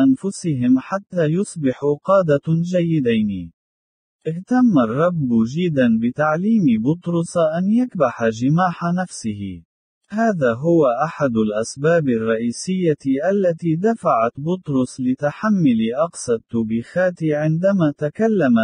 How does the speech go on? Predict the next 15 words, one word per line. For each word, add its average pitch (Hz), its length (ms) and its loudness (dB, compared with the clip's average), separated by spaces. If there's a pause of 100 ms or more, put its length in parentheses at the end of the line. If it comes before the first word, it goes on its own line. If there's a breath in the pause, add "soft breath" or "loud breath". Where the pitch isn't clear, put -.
بيكرا 147 500 0 (220)
جدا 175 300 0 (200)
أو 185 140 -2
تصرف 202 600 0 (260)
بسرعة 139 560 0 (200)
كبيرة 190 580 0
جدا. 113 840 -2 (880)
كان 214 320 2
الرب 147 500 0 (240)
يعلمه 123 840 2
باستمرار 185 760 0 (280)
أن 127 100 4
يكبح 151 600 0
جماح 165 540 0 (200)
نفسه. 101 600 -10